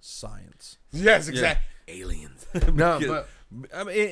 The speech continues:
Speaker 1: and she makes really good points.
Speaker 2: Mm-hmm.
Speaker 1: You know, i-, if it was working, if all these people, you know, granted crime is down,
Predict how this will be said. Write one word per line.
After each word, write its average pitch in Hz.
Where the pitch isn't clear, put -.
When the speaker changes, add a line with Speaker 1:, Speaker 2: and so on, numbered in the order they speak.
Speaker 1:
and 214
she -
makes 247
really 208
good 196
points. 175
Speaker 2:
Mm-hmm. 151
Speaker 1:
You 151
know, 143
i-, -
if 151
it 170
was 175
working, 151
if 120
all 156
these 160
people, 151
you 143
know, 135
granted 185
crime 220
is 101
down, 95